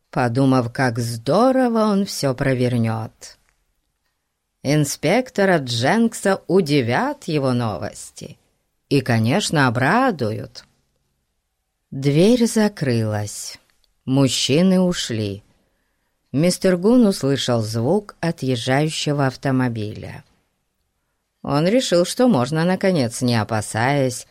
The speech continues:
сойти с постамента. И стоял теперь в центре павильона, озираясь и крайне довольный собой. Фати в шкафу отчаянно дергался.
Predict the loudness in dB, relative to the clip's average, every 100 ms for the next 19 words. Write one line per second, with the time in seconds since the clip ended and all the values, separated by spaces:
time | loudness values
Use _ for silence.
0 | _ _ -16 -6 0 0 0 -4 -2 -2
1 | -4 -4 -4 -4 -2 0 0 -2 -6 -10
2 | -16 -16 _ _ _ _ _ _ _ _
3 | _ _ _ _ _ -6 -6 -4 -2 0
4 | 2 -2 -2 -2 0 -2 -4 -6 -2 0
5 | -2 -4 -6 -4 -4 -2 0 0 0 0
6 | -2 -4 -4 -4 -4 -2 -2 0 2 0
7 | 0 -6 -16 _ _ _ _ _ _ -6
8 | -4 -4 -4 0 0 2 2 2 0 0
9 | 0 0 0 0 0 0 0 -2 -4 -6
10 | -6 -8 -10 -14 -20 -20 _ _ _ _
11 | _ _ _ _ _ _ _ _ -6 0
12 | 2 2 0 -2 -2 0 0 2 2 2
13 | 2 0 -2 -2 0 4 4 6 4 4
14 | 4 4 2 -2 -6 -8 -10 -12 -12